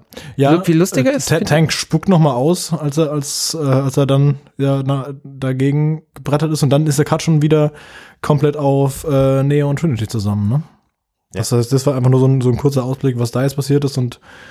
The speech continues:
Speaker 1: jetzt sind wir wieder zurück und jetzt, jetzt sind wir wieder in der, in der, ähm, ja, passiven Zeit, weil wir jetzt, äh, sehen, wer was jetzt gleich passiert, nämlich dass das Telefon klingelt.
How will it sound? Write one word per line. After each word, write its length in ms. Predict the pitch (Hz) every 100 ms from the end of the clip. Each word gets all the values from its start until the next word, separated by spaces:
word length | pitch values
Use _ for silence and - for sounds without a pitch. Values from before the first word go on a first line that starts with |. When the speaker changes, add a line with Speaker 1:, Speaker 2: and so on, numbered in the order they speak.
| - -
Speaker 1:
jetzt 140 | 123 117
sind 80 | 123
wir 80 |
wieder 80 | 123
zurück 220 | - 123
und 100 | 131
jetzt, 200 | 123 117 131
jetzt 300 | 127 131 110
sind 120 | 135
wir 80 | 123
wieder 160 | 131
in 80 | 131
der, 100 | 127
in 120 | 131
der, 400 | 120 117 117 127 -
ähm, 360 | 117 113 113
ja, 180 | 117 120
passiven 480 | 113 - 139 120 110
Zeit, 260 | - 120 120
weil 120 | 117
wir 60 | 113
jetzt, 260 | 113 -
äh, 220 | 131 131 110
sehen, 260 | 117 123
wer 220 | 117 117
was 160 | 110 113
jetzt 160 | 117 -
gleich 180 | 110
passiert, 240 | 113 107 113
nämlich 140 | 113
dass 120 | 110 107
das 120 | 110
Telefon 300 | 135 113 107
klingelt. 380 | - 101 104